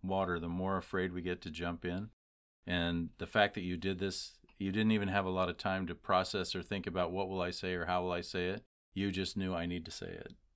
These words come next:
and you did it. And I think when we have those kind of feelings that we need, that's gonna be probably when it's most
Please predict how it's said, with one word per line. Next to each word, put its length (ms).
and 140
you 80
did 260
it. 140
And 140
I 60
think 220
when 120
we 100
have 180
those 160
kind 200
of 80
feelings 580
that 240
we 160
need, 220
that's 260
gonna 180
be 140
probably 300
when 160
it's 160
most 480